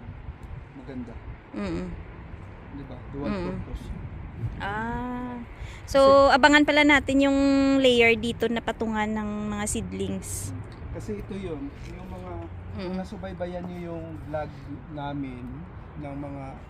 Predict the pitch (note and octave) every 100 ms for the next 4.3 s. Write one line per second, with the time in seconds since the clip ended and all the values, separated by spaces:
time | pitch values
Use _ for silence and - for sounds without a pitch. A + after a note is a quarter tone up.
0 | - D3+ D3+ - F3+ D#3 - - - -
1 | G#3+ D#3+ E3+ F3 - - - - - -
2 | - - - - - - F#3+ F#3 F3+ F3+
3 | E3+ E3 D#3+ F3 F3 F3 E3 E3 D#3+ D3
4 | C3+ C3+